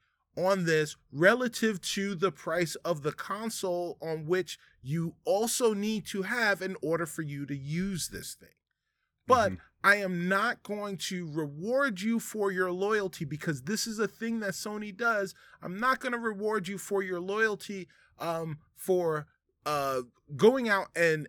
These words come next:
Speaker 1: and spending this extra money on this device and doing all the stuff. You probably have, uh, you know about our previous catalog of, of, of games in this space, uh,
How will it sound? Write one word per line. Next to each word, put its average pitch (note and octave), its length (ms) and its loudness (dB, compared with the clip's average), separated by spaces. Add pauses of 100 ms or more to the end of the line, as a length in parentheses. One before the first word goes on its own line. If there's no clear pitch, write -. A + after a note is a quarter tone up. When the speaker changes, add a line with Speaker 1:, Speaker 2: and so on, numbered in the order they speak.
Speaker 1:
and C#3+ 260 -4
spending A3+ 440 2
this G3+ 160 -4
extra F#3+ 280 -2
money E3+ 340 -6
on G#3 200 0
this G#3+ 160 -2
device D3+ 600 -2 (400)
and A3+ 300 0
doing G#3+ 280 4
all G#3 120 -2
the G3 100 -2
stuff. F#3+ 320 0 (180)
You C#3+ 140 -2
probably G#3 720 2
have, F#3 420 4 (420)
uh, C#3+ 280 2
you D3+ 180 0
know E3+ 300 4
about F3+ 280 2
our E3+ 140 6
previous F#3+ 460 -2
catalog D#3+ 540 0
of, C#3+ 220 -4
of, C#3 320 0 (100)
of A#2+ 220 -2
games F3 480 0
in E3 240 0
this E3+ 180 0
space, - 600 -4 (480)
uh, D3+ 260 -2